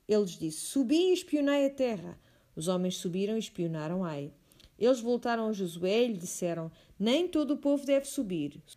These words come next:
Subam apenas uns dois ou três mil homens para destruir Ai.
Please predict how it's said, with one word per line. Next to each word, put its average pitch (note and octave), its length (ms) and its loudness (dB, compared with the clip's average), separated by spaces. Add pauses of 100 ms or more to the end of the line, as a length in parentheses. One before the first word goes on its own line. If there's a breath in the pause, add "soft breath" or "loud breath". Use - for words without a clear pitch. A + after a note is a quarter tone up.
(200)
Subam A#3 520 0
apenas G#3+ 760 -2
uns G#3+ 300 2
dois A#3 580 2
ou F#3+ 160 2
três C4+ 260 0
mil G#3 200 0
homens A#3 340 0
para B3+ 220 -4
destruir C4 500 -2
Ai. F3+ 340 0